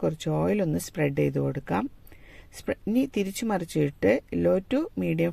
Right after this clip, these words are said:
ഫ്ലെയിമിലിട്ടിട്ട് വേണം നമ്മളിതൊന്ന് വേവിച്ചെടുക്കാനായിട്ട്. അപ്പോൾ തീ നിങ്ങൾ കൂട്ടി വെക്കരുത്, പെട്ടെന്ന് കരിഞ്ഞു പോകും. കൂടാതെ നമുക്കിതിൻ്റെ ഇടയ്ക്കിടയ്ക്ക് തിരിച്ചു മറിച്ചും ഇട്ട് കൊടുക്കണം. അപ്പോൾ നമ്മളിതിങ്ങനെ ഇട്ട് കൊടുക്കുമ്പോൾ ഇടയ്ക്കിടയ്ക്ക് ഓയിൽ ഒന്ന് സ്പ്രെഡ് ചെയ്ത് കൊടുക്കണം.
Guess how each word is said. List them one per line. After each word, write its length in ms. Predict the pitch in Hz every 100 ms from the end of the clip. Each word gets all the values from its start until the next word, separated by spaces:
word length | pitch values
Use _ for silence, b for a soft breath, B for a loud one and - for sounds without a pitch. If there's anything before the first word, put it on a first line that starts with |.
| -
ഫ്ലെയിമിലിട്ടിട്ട് 580 | 151 147 147 151 139 139
വേണം 200 | 143 156
നമ്മളിതൊന്ന് 460 | 190 151 147 151 143 143
വേവിച്ചെടുക്കാനായിട്ട്. 1000 | 139 139 - 151 147 147 143 135 - 180 262 B B B B B
അപ്പോൾ 140 | - 226
തീ 80 | 247 294
നിങ്ങൾ 180 | 214 202 202
കൂട്ടി 260 | 170 156 185
വെക്കരുത്, 460 | 165 - 143 147 170 -
പെട്ടെന്ന് 440 | 156 - 147 139 147 147
കരിഞ്ഞു 320 | 160 147 135 135
പോകും. 320 | 135 135 175 277 B B B B
കൂടാതെ 380 | - 185 190 202 220
നമുക്കിതിൻ്റെ 560 | 175 156 190 160 151 190 - _ b b b 190
ഇടയ്ക്കിടയ്ക്ക് 540 | 196 202 233 196 180 185
തിരിച്ചു 260 | 185 170 - 175
മറിച്ചും 360 | 147 139 175 196
ഇട്ട് 140 | - 143
കൊടുക്കണം. 460 | 139 139 135 156 262 - B B B
അപ്പോൾ 140 | 202 233
നമ്മളിതിങ്ങനെ 580 | 220 202 208 202 190 180 175
ഇട്ട് 120 | 170 170
കൊടുക്കുമ്പോൾ 420 | 170 160 147 180 196
ഇടയ്ക്കിടയ്ക്ക് 500 | 147 147 151 147 170 151 143
ഓയിൽ 200 | 147 185
ഒന്ന് 160 | 160 151
സ്പ്രെഡ് 320 | - 147 139 139
ചെയ്ത് 140 | 139 147
കൊടുക്കണം. 440 | 143 139 147 165